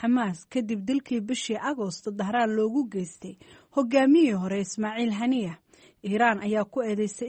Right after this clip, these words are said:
Israa'iil inay ka dambeysay dilka Haniya, kaasoo Dahraan u aaday inuu uga qayb galo caleemasaarka madaxweynaha cusub ee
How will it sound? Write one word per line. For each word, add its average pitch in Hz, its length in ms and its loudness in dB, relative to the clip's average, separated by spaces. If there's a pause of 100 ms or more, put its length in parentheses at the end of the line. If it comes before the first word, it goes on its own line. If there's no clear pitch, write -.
Israa'iil 208 400 -6
inay 208 160 -4
ka - 140 -6
dambeysay 208 580 -4
dilka 226 360 -4
Haniya, 220 440 -2 (480)
kaasoo 208 480 -4
Dahraan 220 380 0
u 254 100 -2
aaday 190 400 -2
inuu 214 240 -2
uga 247 160 0
qayb 240 320 -4
galo 214 160 -2
caleemasaarka 196 800 -4
madaxweynaha 202 720 -4
cusub 190 300 -10
ee 185 100 -6